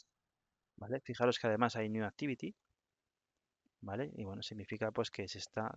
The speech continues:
continuando con las conversaciones del grupo. Vale, siguiendo un poco con la demostración, eh,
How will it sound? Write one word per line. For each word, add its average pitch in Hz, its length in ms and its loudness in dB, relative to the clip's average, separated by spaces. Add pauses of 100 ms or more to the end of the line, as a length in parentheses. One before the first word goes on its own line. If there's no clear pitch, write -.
(100)
continuando 104 420 -2
con 104 140 -4
las 95 80 -6
conversaciones 101 560 -6
del 90 100 -8
grupo. 95 240 -8 (720)
Vale, - 220 4 (280)
siguiendo 117 360 2
un 107 40 -6
poco 117 200 0
con 120 100 8
la 113 60 8
demostración, 113 560 2 (640)
eh, 98 840 0